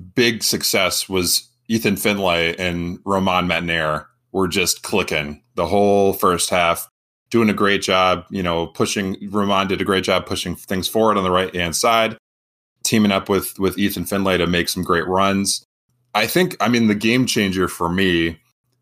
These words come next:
and obviously for Colorado, was, was putting in Jonathan Lewis in the fifty-fifth minute, 'cause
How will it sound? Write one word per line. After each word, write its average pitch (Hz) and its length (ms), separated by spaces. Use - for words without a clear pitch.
and 95 280
obviously 92 480
for 85 400
Colorado, 82 540
was, 78 320
was 87 140
putting 87 360
in 78 200
Jonathan 78 460
Lewis 82 320
in 85 60
the 73 60
fifty-fifth 82 500
minute, 82 360
'cause 90 340